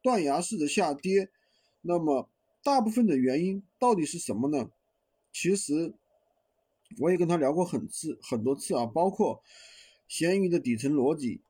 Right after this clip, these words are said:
曝光怎么去理解、怎么选品、每天应该怎么做，沟通了无数次。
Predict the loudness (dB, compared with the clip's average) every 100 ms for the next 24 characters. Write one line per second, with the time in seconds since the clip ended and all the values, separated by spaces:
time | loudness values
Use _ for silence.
0 | _ 0 2 2 2 0 -2 0 0 0
1 | -2 -6 -6 -4 -2 0 0 0 0 0
2 | -2 -2 -2 -2 -6 -4 -4 -6 _ 0
3 | 2 2 2 0 -2 -4 -6 -12